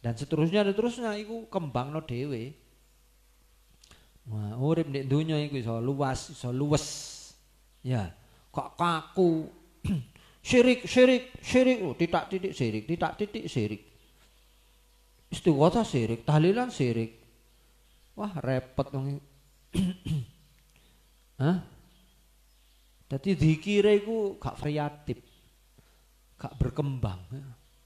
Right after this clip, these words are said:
Gak berwarna-warni. <laughs> Kering. Kering.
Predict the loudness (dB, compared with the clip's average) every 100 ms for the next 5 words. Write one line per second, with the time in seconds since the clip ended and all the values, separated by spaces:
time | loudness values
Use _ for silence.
0 | _ _ _ _ _ _ _ 2 2 2
1 | _ 4 6 6 2 4 6 8 6 4
2 | 0 0 -6 -8 -10 -8 -8 -4 -4 -6
3 | -12 -16 0 6 8 8 6 -2 -2 -6
4 | -6 -14 -18 -20 _ 0 2 6 6 6